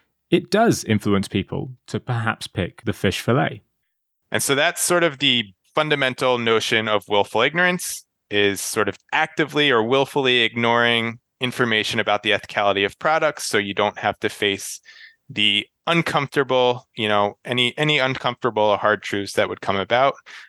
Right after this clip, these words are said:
Speaker 2: um, that of course wouldn't feel good for us. And so then my work subsequently builds on that. So we extend this original finding.
Speaker 1: He wanted to see if consumers weren't just ignoring unethical news,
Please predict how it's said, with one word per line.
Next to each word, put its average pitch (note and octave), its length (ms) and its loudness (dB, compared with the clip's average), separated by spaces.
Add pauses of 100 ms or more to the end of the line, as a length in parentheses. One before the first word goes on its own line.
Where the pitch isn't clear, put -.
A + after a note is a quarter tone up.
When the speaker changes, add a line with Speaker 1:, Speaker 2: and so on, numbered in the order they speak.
(160)
Speaker 2:
um, F#2+ 180 0
that F#2+ 120 0
of - 100 -4
course - 280 2
wouldn't G2 280 0
feel F#2 220 0
good F#2 220 -2
for - 200 -4
us. - 280 -8 (920)
And A#2+ 120 -2
so B2+ 100 0
then A#2+ 380 2 (680)
my F3 360 2
work C#3 540 2 (540)
subsequently A#2 1040 -2 (400)
builds A2+ 340 2
on F#2 260 2
that. F2 300 -2
So - 180 -4
we A2+ 120 0
extend D3 440 -2
this C3 200 0
original G2+ 440 0
finding. F2 600 -4 (600)
Speaker 1:
He D3 160 2
wanted G3 260 2
to D3+ 80 2
see B2+ 240 4
if A#2 100 0
consumers A2 540 0
weren't B2 260 2
just - 320 -4
ignoring G#2+ 800 2
unethical F#2+ 460 -2
news, F#2 360 -2